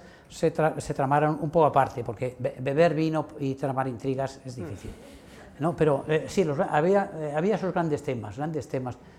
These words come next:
Eh, eh, eh, eran, eh, sobre todo el amor, la camaradería, eh, la guerra, el, la búsqueda de la verdad,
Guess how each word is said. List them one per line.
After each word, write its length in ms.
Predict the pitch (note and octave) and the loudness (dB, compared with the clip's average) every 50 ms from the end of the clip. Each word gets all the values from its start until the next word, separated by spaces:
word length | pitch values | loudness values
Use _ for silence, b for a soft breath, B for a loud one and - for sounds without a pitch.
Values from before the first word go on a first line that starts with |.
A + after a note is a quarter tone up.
| B B | B B
Eh, 160 | - C#3+ C#3 - | -10 -10 -6 -2
eh, 180 | D3 D3+ C#3 C3+ | 0 0 0 0
eh, 280 | C3+ D3+ D3+ C#3+ C#3+ E3 | 2 2 2 4 4 4
eran, 200 | E3+ F3 E3+ E3 B B B B B B B B | 4 4 2 -2 B B B B B B B B
eh, 120 | D3 D3 | -2 -2
sobre 200 | C#3 - D3+ D3 | 2 2 2 2
todo 240 | C#3+ - F#3+ F#3+ G3+ | 4 4 4 6 6
el 240 | F#3 F3+ D#3+ D#3+ D3+ | 6 6 6 6 6
amor, 400 | C#3+ C#3 D#3+ F3+ F#3+ F#3+ F3+ E3+ | 6 8 8 8 8 8 6 6
la 120 | D#3+ D3 | 2 0
camaradería, 840 | C3+ - C#3 C#3 C3+ C3 C3 B2+ C3 D#3+ F3+ F3+ E3+ E3 D#3+ E3 D#3+ B B B B B B B | 0 0 0 0 2 2 2 2 2 2 2 4 6 6 6 4 2 B B B B B B B
eh, 180 | C3 B2+ C3 B2+ | -4 0 0 2
la 140 | B2 A#2+ B2+ | 2 4 8
guerra, 800 | D#3+ F#3+ F#3 F3 E3 D3+ D3 D3 D3+ D3+ - - - - - - | 10 10 10 10 8 4 4 4 2 0 -2 -6 -18 -20 -18 -12
el, 280 | - C#3 C#3 C3 C#3 C#3+ | -6 -6 -4 -2 0 2
la 60 | C#3+ C#3+ | 2 4
búsqueda 340 | F3 F#3+ - - F3+ D#3+ D3+ | 4 2 0 2 2 2 2
de 80 | D3+ | 2
la 100 | C#3 C3+ | 2 0
verdad, 540 | B2+ B2+ A#2 A#2+ B2+ D#3+ F3 E3+ D#3 D#3 - | 0 -2 -2 2 4 6 6 6 6 2 -4